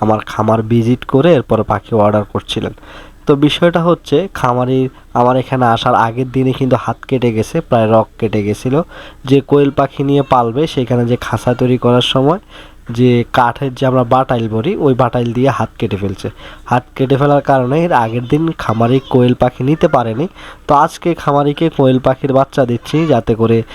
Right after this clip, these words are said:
এ, খামারি একটু সুস্থ হতে পারে। তো সেজন্য বলছে যে, "ভাই, আমাকে আজকে দিয়েন না, আমাকে পরের দিন দেন, আমার সবচেয়ে সুবিধা হবে, আমার হাতটা কেটে গেছে।" তো সকল বিষয় বিবেচনা করে ইনশাল্লাহ খামারিকে এর পরের দিন পাখি দিলাম।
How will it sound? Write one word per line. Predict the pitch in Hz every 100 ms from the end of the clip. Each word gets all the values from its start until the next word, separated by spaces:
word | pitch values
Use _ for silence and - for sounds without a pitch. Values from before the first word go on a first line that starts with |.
| - - -
এ, | 135 -
খামারি | 131 127 131
একটু | - 139
সুস্থ | 180 170 -
হতে | 131 120 110
পারে। | 101 95 98
তো | -
সেজন্য | 113 147 147 151
বলছে | 143 139 -
যে, | 151 160
"ভাই, | 147 165
আমাকে | 135 131 135
আজকে | 123 - 135
দিয়েন | 127 131 151
না, | 175
আমাকে | 135 113 110
পরের | - 110 107 101
দিন | 113 107
দেন, | 104 95 - - -
আমার | 123 120
সবচেয়ে | 120 147 - - -
সুবিধা | 143 147 143
হবে, | 156 175
আমার | 165 131
হাতটা | 117 - 127
কেটে | - 180 143
গেছে।" | 104 98 113 - - - -
তো | 156
সকল | - 165 175 175
বিষয় | 160 156 170 160
বিবেচনা | 151 139 135 135 131
করে | - 135 139
ইনশাল্লাহ | 135 127 127 123 123
খামারিকে | 120 120 123 -
এর | 127
পরের | 117 123 120 113
দিন | 127
পাখি | 120 110 -
দিলাম। | 113 110 139